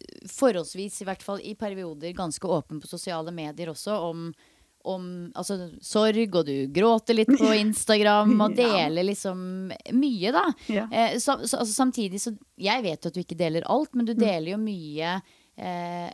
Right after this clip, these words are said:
Speaker 1: emosjonsbasert informasjon på sosiale medier sammenlignet med veldig mange andre, inkludert meg selv egentlig, som sikkert burde vært mye flinkere til det.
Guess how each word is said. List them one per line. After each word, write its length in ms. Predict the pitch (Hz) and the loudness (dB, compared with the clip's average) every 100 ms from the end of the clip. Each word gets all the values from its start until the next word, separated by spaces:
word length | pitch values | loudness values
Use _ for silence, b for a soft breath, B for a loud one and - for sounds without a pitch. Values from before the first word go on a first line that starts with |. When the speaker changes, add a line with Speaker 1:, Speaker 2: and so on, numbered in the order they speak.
| - | -8
Speaker 1:
emosjonsbasert 1400 | 190 - 202 165 - - 170 185 165 175 _ - - - | -6 -6 -8 -10 -10 -8 -6 -2 -2 -2 _ -10 -8 -8
informasjon 520 | - 185 185 190 180 151 | -6 -6 -2 -4 -4 -8
på 80 | 160 | -10
sosiale 340 | 170 180 165 | -4 -2 -2
medier 220 | 165 180 | -4 -6
sammenlignet 600 | - 214 156 143 147 170 | -6 -6 -6 -8 -8 -8
med 300 | 170 156 175 170 | -8 -8 -8 -6
veldig 220 | 196 175 | -6 -4
mange 160 | 185 185 | -4 -4
andre, 440 | 185 160 185 240 - b b - | -4 -2 2 2 0 b b -6
inkludert 400 | 214 247 190 226 | 0 2 2 2
meg 100 | 254 | 2
selv 220 | 196 170 | 2 0
egentlig, 420 | 160 165 240 277 | 0 0 2 2
som 360 | 269 226 220 208 _ _ _ _ _ - | 4 2 2 0 _ _ _ _ _ -10
sikkert 300 | - 190 190 | -6 -4 -2
burde 200 | 196 202 | -2 0
vært 140 | 190 | 0
mye 140 | 202 180 | 0 -4
flinkere 400 | 202 165 156 160 | -4 -6 -6 -6
til 120 | 190 | 0
det. 260 | 208 311 | 2 2